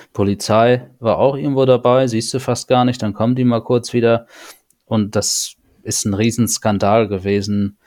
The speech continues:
in Deutschland. Ich hab halt drei ältere Brüder und die haben dann immer berichtet, so wie sie es dann auch dann noch so nacherzählt bekommen haben.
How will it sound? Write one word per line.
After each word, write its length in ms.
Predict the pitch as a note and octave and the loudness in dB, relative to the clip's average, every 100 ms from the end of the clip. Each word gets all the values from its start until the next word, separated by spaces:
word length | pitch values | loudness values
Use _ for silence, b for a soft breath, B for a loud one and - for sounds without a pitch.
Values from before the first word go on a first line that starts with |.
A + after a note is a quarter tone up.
| b b - | b b -6
in 160 | G#2+ | -2
Deutschland. 480 | G#2 G#2 A#2 A#2 G2 | 2 2 2 -2 -2
Ich 160 | G2 - | -4 -4
hab 160 | G2 | -4
halt 140 | G2+ F#2 | -4 -6
drei 320 | - G2 G#2+ | -2 0 0
ältere 460 | G#2 A2 G#2+ G#2+ G2 | 0 -2 -2 -2 -4
Brüder 520 | G2 G#2+ A#2 A2+ A2 | -2 0 2 2 2
und 220 | G2+ G2 | -2 -6
die 180 | G2+ G2 | -6 -4
haben 160 | G2 G2+ | -2 -2
dann 160 | G2 | -4
immer 220 | D#2+ G#2+ G2 | -4 -4 -2
berichtet, 580 | G2+ A2 - A2+ G#2 | -2 -4 -4 -4 -4
so 460 | - G2+ G#2 G2 G2 _ _ _ _ _ _ _ | -4 -2 -2 -2 -6 _ _ _ _ _ _ _
wie 140 | C3 A#2 | -4 -4
sie 200 | G#2+ A2 | -2 -2
es 120 | - | -2
dann 400 | A2+ G#2+ G#2+ G#2 B B B B | -4 -2 -2 -6 B B B B
auch 280 | - G#2 - | -4 -4 -4
dann 160 | A2 G2+ | -4 -2
noch 160 | G2 | -4
so 140 | - G#2 | -4 -2
nacherzählt 720 | G2+ A2+ A#2+ G#2 A#2 A2 - | 0 0 -2 -6 -4 -4 -4
bekommen 420 | G#2+ - A2 G#2 | -14 -4 -4 -2
haben. 380 | G#2+ G#2+ G2+ G2+ | -2 -2 -2 -8